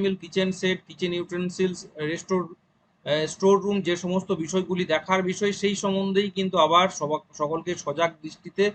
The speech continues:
সেই দিকটা দেখার বিষয়ই কিন্তু এখানে পাঠানো হয়েছে। এবং এসআইরা বিভিন্ন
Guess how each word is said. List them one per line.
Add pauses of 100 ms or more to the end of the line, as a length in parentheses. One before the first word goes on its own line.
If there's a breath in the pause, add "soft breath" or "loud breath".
(440)
সেই
দিকটা (100)
দেখার (100)
বিষয়ই
কিন্তু
এখানে (380)
পাঠানো
হয়েছে।
এবং (200)
এসআইরা (120)
বিভিন্ন